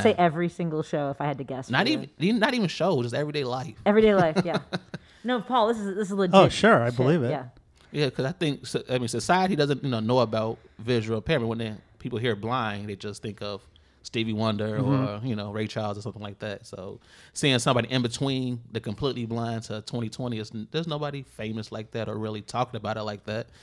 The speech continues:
Speaker 2: So when they see somebody that has ninety percent, um, like, twenty percent vision left, it's like, "Well, you have some vision. You don't need that cane."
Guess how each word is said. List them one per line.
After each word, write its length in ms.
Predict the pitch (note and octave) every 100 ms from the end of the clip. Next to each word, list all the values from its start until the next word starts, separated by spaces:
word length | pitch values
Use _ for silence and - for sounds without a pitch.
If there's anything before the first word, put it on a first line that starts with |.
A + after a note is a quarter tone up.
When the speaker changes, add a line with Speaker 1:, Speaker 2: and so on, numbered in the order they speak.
| - -
Speaker 2:
So 220 | - A2+
when 80 | G2+
they 60 | G2
see 160 | -
somebody 400 | D3 A#2 G2+ G2+
that 140 | G2+ G2+
has 480 | A2 G#2 G#2 - - _ _ _ - -
ninety 340 | A#2+ A#2+ A#2+
percent, 500 | A#2 A2+ - G#2 G#2 _ -
um, 360 | G#2+ G2 G2+
like, 200 | G2+ G#2 -
twenty 200 | F#3 C#3+
percent 280 | B2+ A#2+ B2
vision 300 | A2+ A2 G#2
left, 260 | G#2 F#2 -
it's 120 | A2
like, 120 | B2
"Well, 120 | D#3+ G3
you 100 | G#3
have 280 | G#3+ G#3
some 240 | F#3+ B3+ A#3+
vision. 260 | D#3 D#3
You 60 | F#3
don't 100 | B3+
need 140 | C#3 B2
that 120 | A#2
cane." 340 | B2 B2+ D3